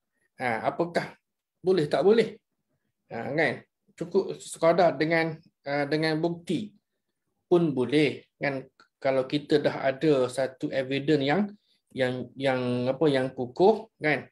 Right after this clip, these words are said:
Ha, bolehlah, ha, tidak, apa nama, uh, menggunakan saksi hari ni. Ha. Baik, tanpa saksi di sini, seseorang itu akan mengingkari perjanjian yang telah dipersetujui.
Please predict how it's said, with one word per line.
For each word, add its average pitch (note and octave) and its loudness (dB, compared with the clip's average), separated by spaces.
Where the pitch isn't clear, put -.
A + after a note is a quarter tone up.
Ha, A2 -10
bolehlah, C3 -2
ha, A#2 -12
tidak, B2+ -4
apa B2+ -6
nama, C#3+ 0
uh, B2 -2
menggunakan C3+ -2
saksi - -6
hari A#2+ -2
ni. B2 -2
Ha. - -14
Baik, A#2+ -2
tanpa G3 4
saksi G#3+ 2
di D3+ -2
sini, G3 4
seseorang D3+ 0
itu D3+ 0
akan D#3 0
mengingkari C#3+ -2
perjanjian C#3 0
yang C#3 -6
telah C#3+ -2
dipersetujui. B2 -6